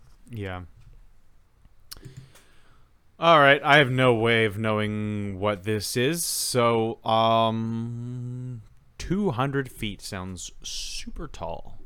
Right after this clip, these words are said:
for a tree that's not like a redwood or something like that. Um,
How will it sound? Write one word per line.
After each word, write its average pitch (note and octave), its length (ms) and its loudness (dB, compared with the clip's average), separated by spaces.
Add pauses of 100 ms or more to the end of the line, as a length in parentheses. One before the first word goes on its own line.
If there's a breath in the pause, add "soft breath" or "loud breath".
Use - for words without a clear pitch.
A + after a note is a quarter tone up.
(760)
for G2+ 220 -2
a F2+ 40 -6
tree B2+ 220 -6
that's F#2 220 -10
not G#2 180 -6
like G2+ 180 -8
a F#2 220 -4
redwood E2 460 -14
or E2+ 80 -14
something - 360 -20
like - 200 -20
that. - 180 -20 (2750 soft breath)
Um, G2+ 760 -4